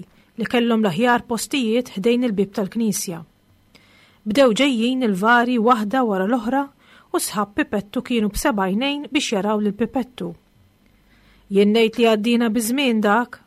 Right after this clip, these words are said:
qal wieħed. Ħażin għalih, għax ikollu jħallas ikla f'nek Antoni bl-imbit kollox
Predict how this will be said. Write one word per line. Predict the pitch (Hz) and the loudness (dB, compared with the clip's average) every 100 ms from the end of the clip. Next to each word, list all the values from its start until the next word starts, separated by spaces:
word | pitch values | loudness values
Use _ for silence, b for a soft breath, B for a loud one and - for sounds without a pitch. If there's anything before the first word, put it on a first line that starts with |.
| - | -10
qal | 196 196 | -6 -2
wieħed. | 190 196 214 226 - _ _ _ b b b | -2 -2 -2 -8 -14 _ _ _ b b b
Ħażin | 208 196 269 269 | -2 0 0 2
għalih, | 208 202 247 254 - b b b | 2 4 2 0 -10 b b b
għax | - 233 | -4 0
ikollu | 311 247 233 | 2 4 2
jħallas | 233 202 214 240 | 2 -2 -2 -4
ikla | - 220 208 | -4 -4 -4
f'nek | 262 285 302 - | -4 -4 -4 -4
Antoni | 262 214 202 294 269 262 294 | -2 -2 0 0 0 -2 -4
bl-imbit | 208 226 214 285 254 - | 0 2 2 2 -2 0
kollox | 311 202 175 175 - | 0 0 -2 -6 -10